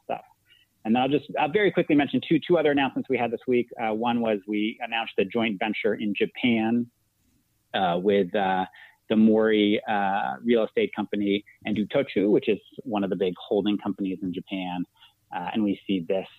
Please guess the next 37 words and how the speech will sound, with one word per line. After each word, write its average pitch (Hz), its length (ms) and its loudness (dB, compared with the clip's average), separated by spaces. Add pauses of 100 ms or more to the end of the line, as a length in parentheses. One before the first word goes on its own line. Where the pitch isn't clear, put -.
(120)
um, 90 400 -10 (100)
as 95 140 -10
the 87 80 -8
beginning 87 540 -6
of, 82 80 -18 (160)
um, 82 60 -10 (1080)
a 104 40 -2
lot 92 140 0
of 87 80 -6
opportunities 82 640 -4 (120)
to, 101 140 -2 (120)
to - 80 -10
deploy 90 460 -2
a 87 60 -4
wide 80 260 -2
variety 80 460 -4
of 80 140 -6
services - 420 -8
in 90 100 -6
Japan. - 400 -8
So - 80 -10
we're, 90 220 -2 (520)
um, 80 500 -8 (320)
so 87 80 -14
we're 87 140 -4
very, 92 600 0
uh, 90 200 -8
excited 95 500 -6
about 87 340 -6
that. - 220 -4 (600)
Um, 101 760 -2 (100)
and 107 200 -2
we, 104 500 4
um, 92 640 -4 (180)
I 104 60 -18
guess 104 180 0
this 101 80 -8